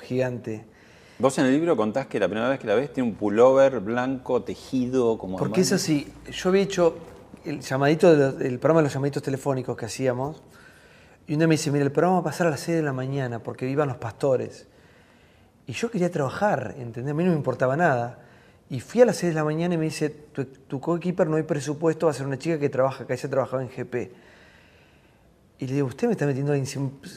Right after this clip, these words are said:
Speaker 1: porque no hay guita, que yo traigan a otra persona", que yo empecé a matarla y no la conocía. Por amarretes, ¿no? Y cuando veo, la veo toda en un rinconcito, estaba con un suéter viejo,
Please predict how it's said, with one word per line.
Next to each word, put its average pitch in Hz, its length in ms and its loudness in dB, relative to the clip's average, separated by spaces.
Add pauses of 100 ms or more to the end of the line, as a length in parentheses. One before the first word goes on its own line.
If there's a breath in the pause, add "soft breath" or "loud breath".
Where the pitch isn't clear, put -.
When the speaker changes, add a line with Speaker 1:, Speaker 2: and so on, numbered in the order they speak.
(120)
Speaker 1:
porque 123 200 -4
no 143 80 2
hay 147 100 2
guita, 175 320 4
que 156 80 0
yo 151 160 -2
traigan 180 220 6
a - 20 6
otra 143 140 4
persona", 143 480 4
que 127 80 -2
yo - 160 -4 (200)
empecé - 400 -2
a - 20 6
matarla 185 420 8
y 170 40 8
no 147 100 6
la 147 100 8
conocía. 131 520 0 (1120 loud breath)
Por 143 140 8
amarretes, 135 560 6
¿no? 170 440 0 (600 loud breath)
Y 147 100 -4
cuando 160 280 2
veo, 226 140 10
la 185 120 12
veo 185 220 8
toda 185 520 8
en 139 100 -2
un 147 100 0
rinconcito, 151 680 4
estaba 151 260 6
con 139 120 2
un 143 60 0
suéter 147 340 2
viejo, 147 500 0